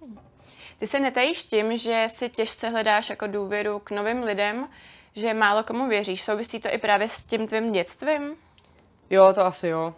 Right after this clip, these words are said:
Speaker 2: Jako já jsem v dětství neměla moc jako kamarádů hodně, že jo. Byla jsem taková, mě, mě jako šikanovali třeba,
Speaker 1: Mhm.
Speaker 2: jako když jsem byla menší, za to, jak vypadám a jako, že jsem prostě divná, no tak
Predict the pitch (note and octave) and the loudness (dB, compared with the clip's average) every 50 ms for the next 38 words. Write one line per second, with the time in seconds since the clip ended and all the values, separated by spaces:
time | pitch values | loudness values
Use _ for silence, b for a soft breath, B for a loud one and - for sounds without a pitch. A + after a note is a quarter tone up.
0 | - - G3+ G3 G#3+ G#3+ G#3+ G#3 A3+ G#3 G3 G#3 G#3+ G#3 - A#3 G#3 G3+ G3+ G#3 | -4 0 2 6 8 8 8 8 4 -2 0 0 -2 -2 -2 -2 0 0 0 2
1 | G#3 G3+ G3+ G3+ G3+ F#3+ - - - - - - G3 F#3 G3 F3+ D#3+ - b b | 2 0 2 0 -2 -4 -4 -14 -12 -10 -6 -6 -4 0 0 0 0 -2 b b
2 | b b b b b b - G3 F#3+ G#3 G#3 G#3 G#3 G#3 G#3 G#3 G#3+ G#3 G3+ G3+ | b b b b b b -2 0 2 4 6 6 6 6 4 4 0 0 0 0
3 | G#3 G#3 G3+ G3+ G3 G3 G#3 G#3 G3+ G3+ G3+ G3+ G3+ G3+ b b b b b b | 0 0 0 0 0 0 0 4 6 8 8 8 8 6 b b b b b b
4 | b b b F#3 F#3+ F#3 G3 F#3+ F#3 F#3+ - G3 F3+ F3 F3+ F3+ F3+ F#3+ F#3+ F#3+ | b b b 0 0 2 2 -2 -2 0 2 2 2 2 2 -2 -2 0 -2 -2
5 | F#3+ F3+ - - F3+ - F#3+ F3+ F3 E3+ F3 F3 F3 F3 - - F3+ E3+ E3+ E3+ | -2 -4 -12 -10 -6 -4 -4 -2 -2 -2 -2 -2 -2 -4 -6 -4 -4 -4 -2 -4
6 | E3+ E3+ F3 E3 E3+ E3 - - E3+ E3 E3 E3 E3+ D#3+ b b b b b b | -6 -8 -10 -12 -12 -14 -14 -12 -10 -6 -6 -6 -6 -8 b b b b b b
7 | b b b b b _ - - - F#3+ F#3 F#3 F3+ F3+ - - G3+ G3 G3 G3+ | b b b b b _ -18 -12 -6 -4 -4 -4 -4 -4 -4 -2 -2 0 0 2
8 | G3+ G3+ G3+ G3+ _ _ - E3+ E3+ E3 - F3+ F3 D3+ D#3 D3+ - E3+ E3 E3 | 0 0 -2 -6 _ _ -14 -10 -8 -2 0 0 0 0 -6 -8 -4 -4 0 0
9 | F3+ E3+ E3+ E3+ F3 E3+ E3+ D#3+ D#3+ D#3+ D#3+ D#3 - - E3 D3+ D3 D#3+ E3 D#3 | 2 2 2 2 2 0 -2 -2 -4 -4 -8 -10 -12 -14 -16 -14 -12 -12 -12 -12
10 | D3+ E3 D3+ - F3 D3+ D#3 D3 D#3 E3 E3 E3+ E3+ E3 D#3+ D#3 - D3+ | -12 -14 -12 -12 -12 -10 -10 -10 -8 -6 -6 -6 -6 -8 -12 -14 -16 -18